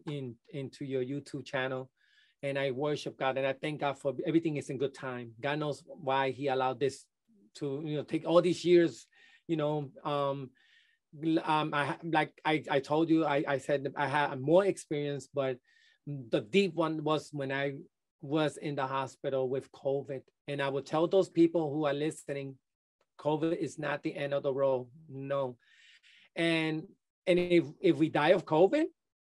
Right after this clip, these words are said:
and if you are a Christian and you, and you're born again in Christ, don't worry about anything. I tell people, "Look, dying is beautiful." I don't know. They, they, they, they looked at me and they're like, "What?"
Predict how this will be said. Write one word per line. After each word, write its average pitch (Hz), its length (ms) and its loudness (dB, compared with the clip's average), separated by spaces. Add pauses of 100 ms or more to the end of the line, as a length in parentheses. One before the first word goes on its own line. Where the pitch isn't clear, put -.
(140)
and 139 100 -2
if 120 120 -4
you 156 120 6
are 185 100 8
a 180 60 4
Christian 208 460 4
and 151 160 -2
you, 135 180 -4 (100)
and 135 120 -4
you're 120 200 -2
born 180 200 4
again 214 240 2
in 208 100 -2
Christ, 254 360 -4
don't 247 200 -4
worry 196 300 6
about 147 260 2
anything. 139 320 -4
I 165 80 2
tell 185 160 4
people, 180 260 2
"Look, 151 300 2
dying 165 240 2
is 170 140 2
beautiful." 131 480 0
I 139 40 4
don't 156 140 2
know. 131 260 0
They, 160 200 8
they, 170 160 10
they, 180 160 10
they 175 340 6
looked 180 220 2
at 160 120 4
me 156 120 -6
and 151 80 -6
they're 147 80 0
like, 151 200 4
"What?" 127 320 0